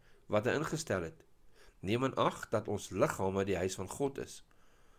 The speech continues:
As 'n mens dit deur dinge soos ongesonde eetgewoontes,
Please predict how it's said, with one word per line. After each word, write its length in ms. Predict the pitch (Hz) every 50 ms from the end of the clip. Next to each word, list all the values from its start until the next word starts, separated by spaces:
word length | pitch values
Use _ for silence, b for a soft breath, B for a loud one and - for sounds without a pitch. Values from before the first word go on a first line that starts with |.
| b b b b b b
As 220 | b 135 135 -
'n 100 | 147 123
mens 320 | 120 123 139 165 190 190 -
dit 180 | - 139 120
deur 240 | 113 120 123 123 113
dinge 260 | 101 113 120 139 143
soos 280 | 139 - - 131 113 113
ongesonde 680 | - - 123 120 - - 120 - - 120 117 113 107 -
eetgewoontes, 920 | - 123 123 - - - 120 107 117 120 123 117 - 120 113 110 - -